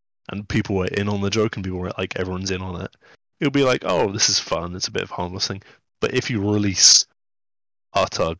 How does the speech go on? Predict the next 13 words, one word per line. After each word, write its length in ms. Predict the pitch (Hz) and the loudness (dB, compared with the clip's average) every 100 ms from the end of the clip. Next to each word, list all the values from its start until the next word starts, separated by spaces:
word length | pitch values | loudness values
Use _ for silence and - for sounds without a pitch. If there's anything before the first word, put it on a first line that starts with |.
| - | -4
just 180 | - - _ _ _ - | -6 -6 _ _ _ -4
trash 600 | - - 82 82 - - | -2 0 0 0 0 -2
and 100 | 101 | -2
it's 120 | - | -4
a 60 | 85 | -4
joke 720 | 107 110 117 95 - - - - _ - | -2 -2 -2 -4 -8 -10 -10 -12 _ -2
and 160 | 117 107 | 0 2
then 80 | |
you 140 | 98 95 | 0 0
stick 420 | - - - - - - | 2 4 2 -2 -6 -2
by 220 | 82 98 | 2 2
it, 220 | 165 233 - _ _ _ _ _ _ _ _ _ _ _ - | 0 -2 -12 _ _ _ _ _ _ _ _ _ _ _ -4
you, 200 | 110 | 0